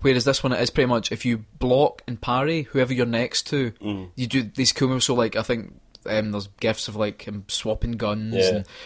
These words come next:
Speaker 1: but the one that you managed to do, which we've got footage of, is, what's the
Speaker 2: Yeah.
Speaker 1: name of the big guy? Gladio?
Speaker 2: Gladio, yeah.
Speaker 1: Gladio.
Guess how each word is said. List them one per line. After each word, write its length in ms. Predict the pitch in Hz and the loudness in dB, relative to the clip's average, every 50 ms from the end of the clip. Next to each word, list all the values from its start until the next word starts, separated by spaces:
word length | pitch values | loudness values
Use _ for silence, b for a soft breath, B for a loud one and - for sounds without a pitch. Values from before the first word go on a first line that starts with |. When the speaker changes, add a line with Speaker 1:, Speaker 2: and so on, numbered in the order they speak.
| B B B | B B B
Speaker 1:
but 240 | 127 117 101 - - | 2 2 2 0 -2
the 60 | 135 | 0
one 320 | 135 147 151 156 151 135 123 | 2 4 4 4 2 0 0
that 100 | 117 101 | -2 -2
you 160 | 113 120 131 | 0 0 2
managed 320 | 139 143 143 151 147 - - | 2 2 2 0 -2 -4 -6
to 60 | 156 | -4
do, 200 | 139 143 131 117 | -4 -2 -2 -2
which 140 | 110 95 104 | -2 -2 -4
we've 80 | 123 - | -4 -4
got 100 | 117 101 | -4 -2
footage 280 | 98 123 95 113 104 | 0 0 0 2 2
of, 180 | 117 110 110 113 | 2 2 2 2
is, 300 | 110 110 107 - - - - | 2 0 2 2 0 0 0
what's 160 | - 104 98 | 0 2 2
the 40 | 95 - | 4 4
Speaker 2:
Yeah. 40 | |
Speaker 1:
name 20 | 107 | 4
of 40 | 98 | 4
the 100 | 175 185 | 2 2
big 80 | - | 2
guy? 120 | 165 151 135 | 2 0 0
Gladio? 500 | - 113 113 110 101 98 107 110 110 101 | 2 2 4 4 6 6 6 4 4 2
Speaker 2:
Gladio, 80 | - - - | 2 -6 -4
yeah. 40 | 107 | 2
Speaker 1:
Gladio. 300 | 120 120 123 139 135 127 | 2 2 4 2 0 -2